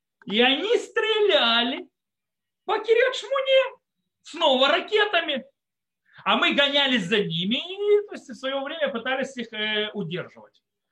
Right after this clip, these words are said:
э, находясь там. Мы вышли из Ли-, э, Ливана. Через какое-то время произошла Ливанская война. Вторая, считается, отвратительно, ужасно вели ее. Но с того момента Ливан, э, Хизбалла очень боится нас нападать.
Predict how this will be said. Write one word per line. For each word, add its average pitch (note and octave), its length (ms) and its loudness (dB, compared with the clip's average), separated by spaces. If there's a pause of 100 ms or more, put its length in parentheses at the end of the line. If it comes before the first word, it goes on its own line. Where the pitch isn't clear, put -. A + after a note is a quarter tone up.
(420)
э, D#3+ 540 -4
находясь F#3+ 460 -2
там. - 180 -16 (460)
Мы C#4 200 0
вышли G3+ 300 0
из C3+ 140 -6
Ли-, C#3+ 100 -10
э, D3+ 380 -10
Ливана. C3 640 -10 (540)
Через G3+ 160 -8
какое-то C#4+ 200 0
время B3 160 0
произошла F#3+ 500 -2
Ливанская E3 500 -4
война. C3+ 420 -2
Вторая, G#3 580 -2
считается, F#3+ 460 -4
отвратительно, E3+ 760 -8
ужасно D#3+ 440 -4
вели D#3 260 -12
ее. B3 300 -2 (360)
Но G3+ 80 -18
с - 80 -18
того A#3+ 140 -10
момента B3+ 380 -12
Ливан, G#3+ 340 -8 (180)
э, F#3 240 -10
Хизбалла F3 360 -6
очень B3+ 340 -8
боится E3 280 -12
нас D3 180 -16
нападать. - 460 -20